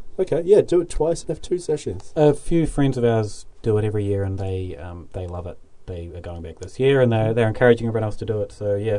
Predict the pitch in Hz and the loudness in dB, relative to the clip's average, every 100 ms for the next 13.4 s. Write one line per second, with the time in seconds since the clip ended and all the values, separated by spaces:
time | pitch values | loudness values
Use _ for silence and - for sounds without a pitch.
0 | - 98 95 95 - - 104 110 104 104 | -4 -10 -10 -12 -14 -16 -14 -8 -4 2
1 | 151 - - - - - 131 127 135 147 | 0 0 -18 -18 -18 -8 -4 -2 2 4
2 | 151 143 - 120 117 117 117 - 123 131 | 4 0 -8 -4 -2 -4 -6 -14 -4 0
3 | 131 135 131 117 120 - 123 123 117 - | 2 4 2 0 -6 -6 -6 -6 -10 -6
4 | 104 95 95 95 95 95 87 - - 98 | -8 -6 -10 -8 -8 -8 -12 -14 -14 -12
5 | - - - - - - - - - - | -12 -10 -10 -10 -12 -16 -16 -18 -18 -20
6 | - - - - 147 151 - - 156 151 | -20 -18 -16 -14 -14 -14 -14 -14 -6 -2
7 | 156 143 135 143 151 147 127 - 135 131 | 0 0 2 4 4 2 0 -4 0 2
8 | 127 123 120 120 117 113 - - - - | 2 2 2 0 -2 -6 -10 -20 -20 -20
9 | - 135 131 - 120 117 120 - - - | -6 -2 -2 0 2 2 0 -6 -18 -16
10 | - - - 127 123 120 117 120 - - | -16 -16 -2 2 4 4 0 -6 -16 -20
11 | - - - - - - - - - - | -20 -20 -20 -20 -20 -20 -18 -18 -18 -18
12 | - - - - - - 180 226 214 208 | -20 -20 -20 -20 -12 -2 2 2 2 2
13 | 190 233 165 - | 2 2 0 -6